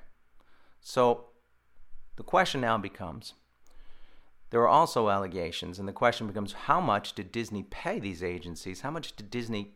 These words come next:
pay the Chinese government and the Chinese Communist Party to allow them to film in the Xinjiang province, which normally is off limits to everyone, especially everyone in the West,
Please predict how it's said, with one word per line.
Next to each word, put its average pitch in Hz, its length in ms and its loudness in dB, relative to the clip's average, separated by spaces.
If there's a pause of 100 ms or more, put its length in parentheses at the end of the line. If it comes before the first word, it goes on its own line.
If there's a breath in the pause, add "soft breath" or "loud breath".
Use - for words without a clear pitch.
pay 98 580 -2 (360 loud breath)
the 107 60 -14
Chinese 131 380 2
government 104 560 0
and 104 180 -4
the 92 120 -8 (260)
Chinese 139 380 4
Communist 104 420 0
Party 120 300 -2
to 98 160 -6
allow 101 360 4
them 107 200 0
to 107 100 -8
film 107 380 0
in 98 80 -6
the 98 100 -2
Xinjiang 107 1080 -6
province, 113 460 0
which 104 220 -6
normally 110 800 0 (520 loud breath)
is 117 140 0
off 147 280 6
limits 131 380 0
to 123 340 -4 (180)
everyone, 87 1200 -2
especially 104 800 -4
everyone 95 800 -2
in 90 140 -4
the 85 100 -4
West, - 460 -10